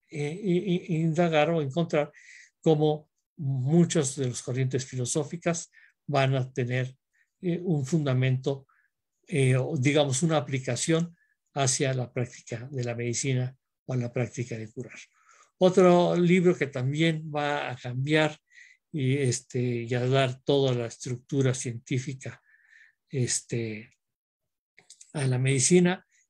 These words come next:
es La patología celular de Virchow,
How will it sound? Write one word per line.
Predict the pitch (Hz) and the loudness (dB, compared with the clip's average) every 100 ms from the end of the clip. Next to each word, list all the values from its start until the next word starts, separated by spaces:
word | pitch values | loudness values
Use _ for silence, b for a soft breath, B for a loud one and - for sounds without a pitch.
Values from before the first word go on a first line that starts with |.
| - | -8
es | 147 127 - - _ | -4 -4 -6 -12 _
La | - 147 127 - | -8 -6 -6 -6
patología | 127 120 120 117 - 139 127 | -8 -6 -6 -8 -4 -2 -2
celular | - 123 120 123 131 131 b b _ - | -4 -8 -8 -6 -8 -10 b b _ -8
de | 131 | -4
Virchow, | 135 143 127 143 | -2 -2 -6 -12